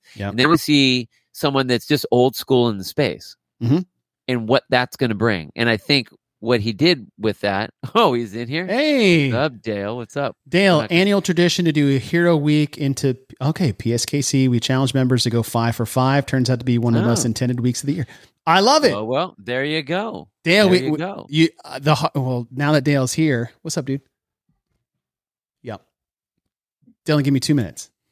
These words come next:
Speaker 1: <laughs> Is that you could easily screw that up because of the potency
Speaker 2: Man.
Speaker 1: of hero workouts, the difficulty of them, the way they're structured, because it,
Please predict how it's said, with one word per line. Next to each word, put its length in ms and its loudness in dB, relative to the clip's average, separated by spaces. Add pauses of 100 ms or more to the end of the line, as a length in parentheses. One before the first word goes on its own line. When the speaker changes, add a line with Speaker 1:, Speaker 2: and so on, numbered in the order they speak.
(420)
Speaker 1:
<laughs> 80 -2 (840)
Is 500 2
that 540 0 (800)
you 180 4
could 280 2 (120)
easily 880 -2 (720)
screw 400 0
that 240 -6
up 200 -18 (760)
because 300 2
of 60 -4
the 80 -4
potency 800 2
Speaker 2:
Man. 60 4
Speaker 1:
of 100 -2
hero 300 0
workouts, 720 -4
the 80 -6
difficulty 640 -2
of 200 -2
them, 300 -2
the 100 -4
way 220 -2
they're 140 -2
structured, 480 -4
because 420 -2
it, 120 -6